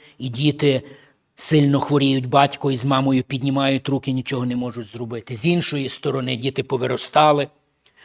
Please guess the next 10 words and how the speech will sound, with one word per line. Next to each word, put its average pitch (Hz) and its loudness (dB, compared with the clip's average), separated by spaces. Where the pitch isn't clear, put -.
батьки 127 0
приклали 143 4
стільки 143 -2
зусиль, 131 -2
і 131 -4
діти 131 -6
йдуть 123 -6
до 127 -4
світу, - -6
і 120 0